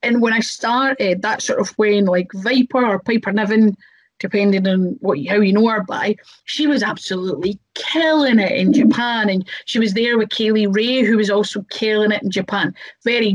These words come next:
different performers, very different women, but very similar at the same time with the way they were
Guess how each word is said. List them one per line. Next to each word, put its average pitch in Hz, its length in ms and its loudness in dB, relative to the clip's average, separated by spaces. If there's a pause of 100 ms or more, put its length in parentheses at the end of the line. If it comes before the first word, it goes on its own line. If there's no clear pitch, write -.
(140)
different 220 440 0
performers, 220 520 0
very 196 240 2
different 190 480 -6
women, 202 320 2
but 185 160 0
very 202 420 0
similar 214 640 0
at 214 100 -2
the 139 40 -8
same 185 320 -2
time 196 340 -2
with 180 120 0
the 180 40 -2
way 185 140 -2
they 185 80 0
were 175 180 0